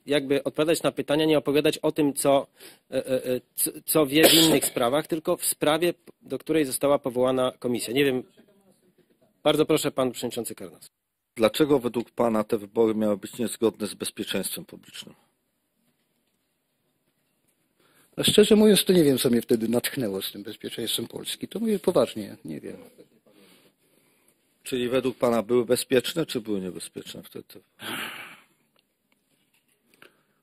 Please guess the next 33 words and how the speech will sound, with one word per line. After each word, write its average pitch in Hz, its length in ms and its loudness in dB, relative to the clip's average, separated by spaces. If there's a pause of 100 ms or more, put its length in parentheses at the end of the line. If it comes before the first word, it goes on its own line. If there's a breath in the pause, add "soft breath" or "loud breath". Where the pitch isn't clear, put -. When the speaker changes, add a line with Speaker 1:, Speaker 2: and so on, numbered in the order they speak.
(100)
Speaker 3:
Proszę 147 260 -2
pana, 147 300 0
no, 135 240 2
w, 151 480 -6
w - 40 -8
tej 170 160 2
chwili 190 280 0
z - 80 -2
perspektywy 170 640 4
czasu, 127 500 2
jak 127 200 2
mam 156 180 0
pełną 170 360 2
wiedzę 143 320 4
i 143 120 6
o 156 60 8
tym 151 180 2
kowidzie, 120 800 4
no, 131 140 2
pełną 139 380 2
jak 135 120 0
pełną, 120 340 2
nikt 120 220 0
nie 113 60 -2
ma 110 80 -2
tej 120 180 -6
pełnej 117 340 -2
wiedzy, 107 360 -2
i 143 300 0
o 151 100 2
tej 147 160 0
całej 147 260 4
sytuacji, 147 760 2